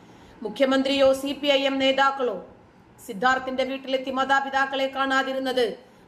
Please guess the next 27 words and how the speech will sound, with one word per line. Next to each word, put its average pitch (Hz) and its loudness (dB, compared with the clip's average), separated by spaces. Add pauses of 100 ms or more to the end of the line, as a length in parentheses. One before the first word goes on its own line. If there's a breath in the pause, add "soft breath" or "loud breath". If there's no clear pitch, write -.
മനുഷ്യത്വരഹിതമാണെന്നും 226 -2
ചെറിയാൻ 214 -4
ഫിലിപ്പ് 208 -8
ആരോപിച്ചു. 190 -8 (560 loud breath)
കഴിഞ്ഞ 240 0
ദിവസമാണ് 254 0
സിദ്ധാർത്ഥന്റെ 254 -2
മരണം 254 -2
സി 254 -12
ബി 247 -8
ഐക്ക് 254 0
കൈമാറാൻ 240 0
സർക്കാർ 233 -2
തീരുമാനിച്ചത്. 196 -12 (460 loud breath)
അന്വേഷണം 254 0
സി 269 -4
ബി 262 -2
ഐക്ക് 262 2
വിടാനുള്ള 262 2
മുഖ്യമന്ത്രിയുടെ 262 -2
തീരുമാനം 262 0 (320 loud breath)
ആശ്വാസകരമാണ് 247 0
എന്ന് 240 -2
അച്ഛൻ 233 -4
ജയപ്രകാശ് 240 -2
പ്രതികരിച്ചതിന്, 233 -4
പ്രതികരിച്ചുകൊണ്ടാണ് 226 -2